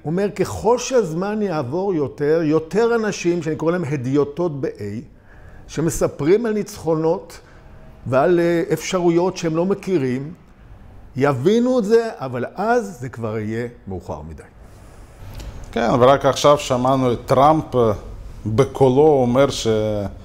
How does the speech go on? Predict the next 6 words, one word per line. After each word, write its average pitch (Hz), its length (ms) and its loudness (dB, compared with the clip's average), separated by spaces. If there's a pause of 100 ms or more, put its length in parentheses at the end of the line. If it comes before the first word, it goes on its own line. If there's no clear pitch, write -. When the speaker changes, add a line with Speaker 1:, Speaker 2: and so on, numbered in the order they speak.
(300)
Speaker 2:
שלישראל 123 540 4
נשארה, 120 1000 0
נשאר 123 460 0
שנה 117 360 0
או 117 120 0
שנתיים. 127 600 0